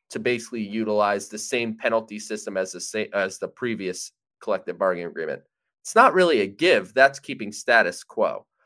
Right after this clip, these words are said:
Uh, so to me, that's where the owners, you know, within this proposal really dropped the ball, is not trying to meet the players closer on the collective, uh, I'm sorry, the, uh, competitive balance tax.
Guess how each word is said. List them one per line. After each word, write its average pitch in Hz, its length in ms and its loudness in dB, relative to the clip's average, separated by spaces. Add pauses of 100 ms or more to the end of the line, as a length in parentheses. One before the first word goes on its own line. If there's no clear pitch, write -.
(320)
Uh, 80 220 -4
so 98 520 2
to 110 100 -8
me, 143 340 -2 (140)
that's 139 240 4
where 127 100 0
the 113 160 -4
owners, 110 600 -2 (180)
you 95 100 -12
know, 85 120 -6
within 110 300 -4
this 104 160 -4
proposal 104 500 -4
really 110 440 -2
dropped 98 360 -2
the 92 80 -14
ball, 95 420 0 (160)
is 90 460 -10
not 107 360 0
trying 101 260 -2
to 98 60 -4
meet 101 220 -10
the 95 80 -8
players 95 460 -2
closer 98 640 -4 (400)
on 98 260 2
the 90 80 -4
collective, 90 600 -4
uh, 71 240 -4 (100)
I'm 92 160 0
sorry, 87 260 -2
the, 87 220 -6 (720)
uh, 87 80 -6
competitive 98 460 -4
balance 98 340 0
tax. - 400 -6